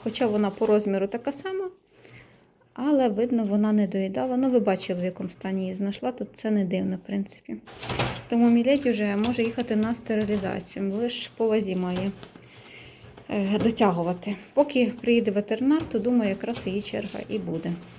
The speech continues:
Да? М, хороші мої такі. Дітки домашні, ручні. Міледі тільки така застенчива, трошки боїться, бо все-таки, ой, не жила вона в хорошій сім'ї, скажімо так,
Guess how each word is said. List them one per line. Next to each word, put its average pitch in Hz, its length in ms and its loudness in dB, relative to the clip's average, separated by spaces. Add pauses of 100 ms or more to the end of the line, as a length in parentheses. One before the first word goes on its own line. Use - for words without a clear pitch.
(1000)
Да? 220 160 -2 (680)
М, 233 220 2
хороші 175 360 -10
мої 180 280 -6
такі. 196 220 -10 (400)
Дітки 285 320 4
домашні, 370 800 4
ручні. 339 680 2 (460)
Міледі 262 300 6
тільки - 240 -8
така - 200 -4
застенчива, 202 720 0 (160)
трошки 185 360 -8
боїться, 196 460 -4
бо 175 200 -6
все-таки, 185 600 -10 (1500)
ой, 254 140 4
не 247 100 8
жила 247 240 2
вона 190 220 0
в 180 40 -2
хорошій 196 420 -2
сім'ї, 190 320 -4
скажімо 196 420 -4
так, - 280 -4